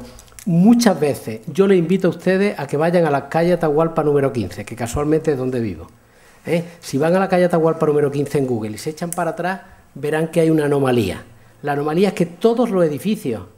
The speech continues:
correspondientes a, a la calle donde vivo están orientados mirando a la calle. Son viviendas unifamiliares. Hay un edificio que está girado,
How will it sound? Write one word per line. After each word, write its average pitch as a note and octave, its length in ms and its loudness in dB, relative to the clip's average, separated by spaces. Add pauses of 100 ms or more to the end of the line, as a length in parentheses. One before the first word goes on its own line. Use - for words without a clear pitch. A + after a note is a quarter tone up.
(440)
correspondientes E3 1080 -4
a, D3+ 600 -4
a D#3 120 -6
la D3+ 120 -2
calle E3+ 260 0
donde D#3+ 260 0
vivo G3 340 -2
están E3 300 -2
orientados F3 580 0
mirando F3 480 4
a E3 60 2
la D#3+ 100 0
calle. G#2 340 -2 (520)
Son D3 260 -6
viviendas D#3+ 380 2
unifamiliares. D#3 600 0
Hay D3+ 220 -2
un A#3+ 220 6
edificio G#3 420 2
que E3 80 -2
está D#3 240 0
girado, C3+ 320 2